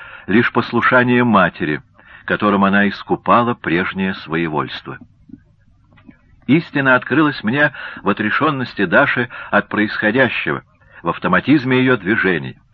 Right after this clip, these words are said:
отсутствии оправдывающих грубость соединения разговоров. И она ничего не преодолевала в себе.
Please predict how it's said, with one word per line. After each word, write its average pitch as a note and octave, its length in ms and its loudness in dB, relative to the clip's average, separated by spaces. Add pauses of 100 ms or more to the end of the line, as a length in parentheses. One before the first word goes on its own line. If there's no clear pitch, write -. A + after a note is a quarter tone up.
(220)
отсутствии B2+ 880 -2 (180)
оправдывающих B2 1040 0
грубость A#2 680 0 (140)
соединения G2 680 0
разговоров. D#2+ 680 -6 (800)
И F2 80 -10
она G#2+ 480 4 (100)
ничего F2+ 640 -2
не D#3+ 140 -4
преодолевала A#2+ 800 0
в - 80 -14
себе. D2 360 -6